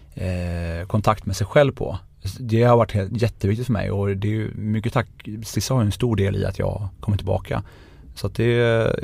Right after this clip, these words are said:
ibland kan det vara möten som till exempel när de här två träffar varandra i,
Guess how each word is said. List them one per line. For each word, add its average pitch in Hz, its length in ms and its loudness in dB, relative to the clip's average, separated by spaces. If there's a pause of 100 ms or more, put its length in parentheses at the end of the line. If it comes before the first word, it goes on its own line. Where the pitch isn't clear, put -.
(420)
ibland 117 340 0
kan 131 100 2
det 104 60 0
vara 135 100 4
möten 107 480 2 (220)
som 107 240 4
till 107 100 -4
exempel 101 640 -4
när - 100 -6
de 92 80 2
här 90 100 2
två - 200 -4
träffar - 220 0
varandra - 240 0
i, - 180 -6